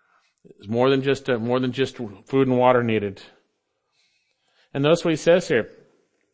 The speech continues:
"Let them give thanks to the Lord for his loving kindness and for his wonders to the sons of men." Oh, the wonders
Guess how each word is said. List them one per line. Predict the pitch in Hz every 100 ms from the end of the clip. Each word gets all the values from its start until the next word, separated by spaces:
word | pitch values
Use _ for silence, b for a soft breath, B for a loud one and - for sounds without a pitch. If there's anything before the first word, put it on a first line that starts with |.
| _ _ 110
"Let | 131
them | 131 135
give | 113 127 127
thanks | - - 131 139 139 - - - _ _ _ _ _
to | 127
the |
Lord | 120 120 123 123
for | 120
his | 110
loving | 117 113
kindness | - 123 110 - - -
and | 117 110
for | - 120 113
his | - 117 92
wonders | 90 92 107 160 226 240 196 131 98 76 - - - _ _ _ _ _ _ _ _ _ _ -
to | - 120
the | 110
sons | - 135 127 120
of | 104 92
men." | 98 104 98 80 73 _ _ _ _ _ b b b b -
Oh, | 156 165 175
the | 143 123
wonders | 113 123 151 233 262 185 123 120 135 - - -